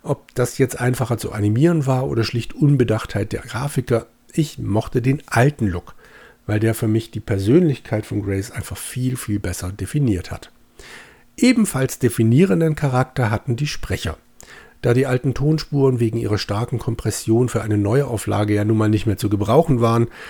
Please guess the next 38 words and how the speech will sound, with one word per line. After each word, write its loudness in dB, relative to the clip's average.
und 4
die 2
Originalsprecher, 2
ich -4
hoffe, 0
Sie -2
nehmen 2
es -4
mir 0
nicht -4
übel, 2
für -2
ihre -2
Rollen 0
etwas -4
zu -8
alt -2
waren, -2
wurde 4
alles -2
neu 2
aufgenommen. -4
Prinzipiell 2
beide 2
Daumen 0
hoch 6
für 2
diese 4
Mühe, 6
die -4
im 0
Großen 2
und 2
Ganzen -2
ja -2
auch -4
überzeugt, -2
aber 0